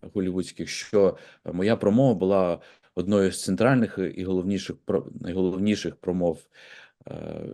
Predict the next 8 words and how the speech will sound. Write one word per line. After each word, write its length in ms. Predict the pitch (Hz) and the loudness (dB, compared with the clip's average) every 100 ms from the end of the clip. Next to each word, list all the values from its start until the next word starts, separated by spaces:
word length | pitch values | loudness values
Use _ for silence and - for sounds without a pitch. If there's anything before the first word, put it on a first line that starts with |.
| - _ | -16 _
цього 240 | - 87 | -2 0
вечора, 440 | 85 170 185 120 95 | 4 4 4 2 0
саме 400 | - 104 101 95 | 0 -6 -6 -6
тому, 280 | 92 104 143 | -2 0 0
що 360 | 143 95 80 - | 0 0 0 -8
ми 160 | 92 101 | -6 -4
говорили 440 | 87 82 110 107 | -4 -2 0 -2
про, 440 | 80 - 92 104 | -4 4 6 6